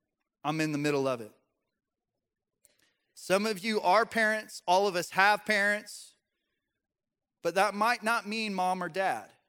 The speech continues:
That could have been a grandma or grandpa,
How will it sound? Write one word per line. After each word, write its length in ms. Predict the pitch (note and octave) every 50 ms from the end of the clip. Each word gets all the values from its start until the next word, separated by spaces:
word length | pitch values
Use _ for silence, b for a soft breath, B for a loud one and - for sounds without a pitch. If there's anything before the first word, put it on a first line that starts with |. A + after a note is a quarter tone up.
| _ _ _ _ _ _ _ _ _ _ _ _ _ _ _ _ _ _ _ _ _ _ _ _ _ _ _ _ _ _ _ _
That 120 | - D3+ D3
could 180 | - F#3+ E3+
have 100 | D#3+ D#3
been 140 | D3+ D#3 C#3
a 60 | C3+
grandma 600 | B2+ A#2 C#3 C#3+ D3+ D#3 E3+ E3+ E3+ E3+ F3 F3+
or 120 | E3+ C3+ B2
grandpa, 680 | A2 C#3 C#3+ C#3+ D#3+ E3 - - F3 D#3+ F3 G3 -